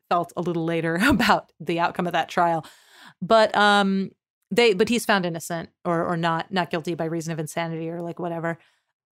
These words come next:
But this, this happened just a few years before the trial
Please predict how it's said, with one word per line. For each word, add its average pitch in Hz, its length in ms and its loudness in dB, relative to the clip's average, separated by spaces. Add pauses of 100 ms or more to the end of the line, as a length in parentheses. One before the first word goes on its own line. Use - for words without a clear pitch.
But 240 180 0
this, 277 240 0
this 262 160 -4
happened 294 240 2
just 277 140 -2
a 220 40 -2
few 226 260 -4
years 208 300 0
before 175 240 -6
the 175 80 -8
trial 165 440 -2